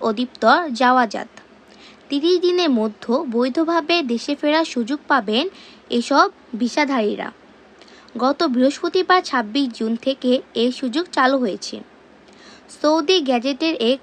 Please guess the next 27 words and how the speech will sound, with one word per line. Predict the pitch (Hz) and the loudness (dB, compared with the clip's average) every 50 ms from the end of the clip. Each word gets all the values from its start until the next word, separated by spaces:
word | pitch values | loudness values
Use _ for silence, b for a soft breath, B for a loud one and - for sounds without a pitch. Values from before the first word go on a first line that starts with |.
| - - | -8 -8
প্রতিবেদন | - 247 240 - 285 269 311 311 294 339 330 | -6 -6 -4 -4 -4 -4 -2 -2 -2 -2 -4
থেকে | 320 - 277 247 - - 226 208 - - | -2 -2 -4 -4 -4 -4 -4 -4 -4 -2
এই | - 214 214 | -4 -4 -2
তথ্য | - 262 269 262 - - - | -2 -4 -6 -6 -6 -4 -2
উঠে | 277 233 220 - - 262 | 0 0 -2 -2 -2 -4
এসেছে। | 247 233 - - 190 - - - 190 202 214 - - - B B B B B B B B - - | -4 -4 -4 -8 -12 -12 -12 -14 -12 -14 -14 -18 -20 -20 B B B B B B B B -6 -2
ভিজিট | 262 254 233 330 370 339 302 - | -2 0 2 2 0 0 0 -4
ভিসার | 277 247 - - 269 247 269 330 330 | -4 -4 -2 0 2 2 2 2 2
মেয়াদ | 269 247 240 247 269 302 302 | 0 0 2 2 2 0 -2
শেষ | - - 311 320 311 - | -2 -4 -4 -2 -2 0
হওয়া | 339 330 330 | 0 0 0
ছাড়াও | - - - 220 226 254 262 240 247 262 | -2 -4 -2 2 4 4 4 4 2 0
যারা | 226 233 220 214 226 247 | 0 0 0 2 0 0
সৌদি | 247 - 233 233 240 233 294 | 0 -2 -4 -4 -4 -2 -2
আরব | 294 302 320 339 330 - - | -2 0 0 -2 -2 -4 -6
ছেড়ে | - 247 240 254 285 311 | -4 0 2 2 2 2
নিজ | 285 240 233 240 254 240 | 0 -2 -2 -2 -4 -6
দেশে | 240 285 277 - 339 | -6 -8 -8 -6 -8
ফিরতে | 311 - 247 226 - 277 269 | -8 -6 -6 -8 -6 -6 -8
চান, | 254 - 226 214 240 302 359 B B B B B B B | -6 -2 0 0 0 0 -2 B B B B B B B
তারাও | - 247 262 277 302 311 285 | 2 2 2 2 2 0 0
এই | 262 277 302 | 0 -2 -2
সুযোগ | 294 - 262 226 220 277 311 - | -4 -6 -8 -4 -2 -4 -4 -2
কাজে | - 254 240 262 302 | -2 -2 -2 -2 -2
লাগাতে | 320 320 302 294 254 - 220 | -4 -2 -2 -4 -6 -8 -10
পারেন। | - - 208 208 - - 214 214 214 - - - - - - - - - - B B B B B B B B - | -12 -10 -10 -10 -10 -12 -16 -16 -18 -20 -20 -20 -20 -20 -20 -20 -20 -20 -20 B B B B B B B B -2
এক | - 269 311 | 0 0 0